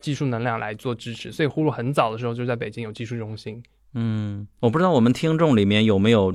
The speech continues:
Speaker 2: 望京这栋办公楼的人啊，听到我们联系我们，改天我们录一期节目，做一期嘉宾之类的事情。好了，目前现在的格局大家已经都了解了，接下来我们就先跟大家来盘点一下十年内这个媒体的发展历史。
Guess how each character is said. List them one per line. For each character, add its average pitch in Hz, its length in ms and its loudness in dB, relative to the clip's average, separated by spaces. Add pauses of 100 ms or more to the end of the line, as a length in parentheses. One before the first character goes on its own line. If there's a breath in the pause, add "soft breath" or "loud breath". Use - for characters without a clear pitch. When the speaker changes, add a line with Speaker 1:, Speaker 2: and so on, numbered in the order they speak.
Speaker 2:
望 123 160 4
京 120 160 0
这 127 80 2
栋 117 140 2
办 113 180 2
公 107 140 2
楼 95 140 2
的 101 100 2
人 92 240 -2
啊， 90 260 -6
听 117 160 0
到 110 120 4
我 98 60 2
们 95 120 0
联 101 160 0
系 120 80 2
我 107 60 4
们， 98 320 0
改 101 160 0
天 110 180 2
我 104 60 2
们 98 200 0
录 113 140 2
一 104 60 4
期 107 120 0
节 101 160 2
目， 107 220 0
做 110 160 2
一 107 40 2
期 110 120 -6
嘉 127 140 0
宾 143 180 -4
之 120 80 -8
类 98 80 0
的 92 80 -2
事 - 100 -4
情。 - 160 -8 (800)
好 - 200 0
了， 107 200 2
目 139 160 2
前 127 160 2
现 135 140 0
在 135 60 4
的 131 80 4
格 110 260 4
局 107 280 2
大 113 160 2
家 110 140 4
已 101 140 2
经 107 200 2
都 110 140 4
了 104 180 4
解 127 160 0
了， 85 300 -4
接 120 100 -4
下 113 140 2
来 104 160 2
我 107 100 0
们 92 160 0
就 101 300 2
先 131 380 0
跟 131 240 0
大 127 120 4
家 120 300 2
来 113 240 0
盘 110 260 0
点 107 220 2
一 95 80 -2
下 98 380 2
十 - 180 -6
年 110 220 2
内 131 200 -2
这 113 140 -2
个 104 140 2
媒 98 200 2
体 113 200 -4
的 92 80 0
发 123 120 2
展 113 160 2
历 131 120 0
史。 - 280 -12